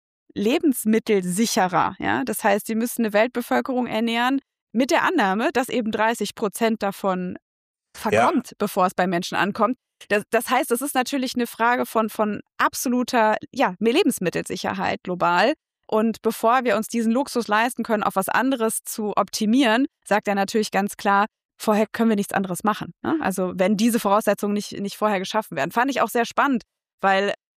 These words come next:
Speaker 1: man, man wirft dann der Agrarwirtschaft so vor, le-, ich sag mal, leichtfertig auch irgendwie vor, „Hey,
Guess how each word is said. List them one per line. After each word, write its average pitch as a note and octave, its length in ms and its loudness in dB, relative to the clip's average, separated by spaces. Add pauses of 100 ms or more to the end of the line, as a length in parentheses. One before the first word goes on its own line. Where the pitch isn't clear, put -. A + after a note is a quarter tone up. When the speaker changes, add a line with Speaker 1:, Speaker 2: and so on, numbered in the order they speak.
Speaker 1:
man, G3+ 280 -2
man G3+ 200 0
wirft A#3+ 240 2
dann A3 120 2
der G3 160 2
Agrarwirtschaft A3 640 -2
so G#3+ 100 -4
vor, A3+ 460 2
le-, F3 160 -2
ich G3 80 -8
sag - 160 -8
mal, F3 180 -6 (180)
leichtfertig A#3 760 0
auch A3 100 0
irgendwie A#3 280 0
vor, A3 340 2
„Hey, A3 340 0